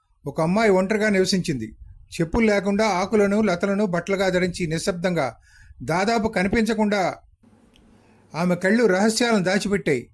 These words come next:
మరియు ఆమె ఉనికికి పక్షులు చెల్లాచెదురు అవుతూ ఉంటాయి.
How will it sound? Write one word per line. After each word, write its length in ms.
మరియు 280
ఆమె 220
ఉనికికి 540
పక్షులు 520
చెల్లాచెదురు 540
అవుతూ 220
ఉంటాయి. 300